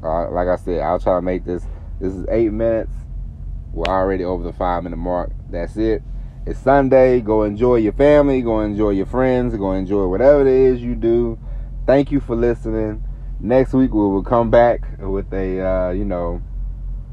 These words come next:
hard-hitting podcast. I know these, lately these have been short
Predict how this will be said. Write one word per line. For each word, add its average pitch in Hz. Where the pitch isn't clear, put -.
hard-hitting 98
podcast. 95
I -
know 98
these, 95
lately 98
these 98
have 90
been 87
short 104